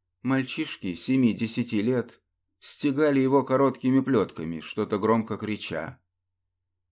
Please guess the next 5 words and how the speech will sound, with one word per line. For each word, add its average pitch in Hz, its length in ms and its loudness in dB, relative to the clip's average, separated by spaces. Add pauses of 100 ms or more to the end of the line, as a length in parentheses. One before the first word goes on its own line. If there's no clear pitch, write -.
(140)
Пёс 120 320 0
серой 107 480 2
масти, 110 400 0
довольно 107 340 2
большой, 101 720 0